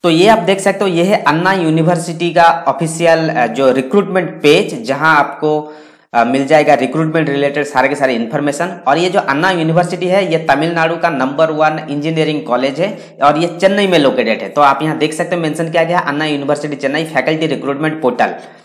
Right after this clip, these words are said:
तो मैं इसको और थो-, थोड़ा सा जूम कर लेता हूँ ताकि आपको ठीक से दिखाई दे। तो यहाँ देखिए, मेंशन किया गया है, "Instruction for the online registration and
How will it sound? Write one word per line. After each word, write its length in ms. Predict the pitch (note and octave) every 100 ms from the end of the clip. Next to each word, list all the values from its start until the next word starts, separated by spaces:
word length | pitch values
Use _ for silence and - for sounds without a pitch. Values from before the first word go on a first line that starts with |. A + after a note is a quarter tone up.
| _ _ - _ _ _ -
तो 100 | C#3+
मैं 140 | C#3+
इसको 200 | C#3+ F3+
और 280 | - A#2+ D3+
थो-, 420 | - - - -
थोड़ा 140 | B2+ C3
सा 140 | C3
जूम 260 | G#2+ B2 C3
कर 160 | C3+
लेता 240 | B2+ B2 C#3
हूँ 80 |
ताकि 200 | C3 A#2+
आपको 180 | A#2+ A#2
ठीक 220 | A#2+ A#2
से 120 | A2 A2+
दिखाई 320 | G#2 A2+ A2+
दे। 100 | C#3+ D#3+ - - _ _ _ _ -
तो 60 | D3+
यहाँ 280 | C#3+ F3
देखिए, 220 | A3 G#3+ G#3
मेंशन 340 | F3 F3 F#3+
किया 160 | G3 F#3+
गया 120 | F#3+
है, 160 | G#3+
"Instruction 460 | F3+ E3+ G#3+ - G#3
for 240 | G3 E3+
the 220 | E3 F3+ E3+
online 440 | C#3+ D#3+ F3 F3 E3+ C3
registration 500 | D3 D#3+ E3 D#3+ C3+
and 400 | - B2+ D#3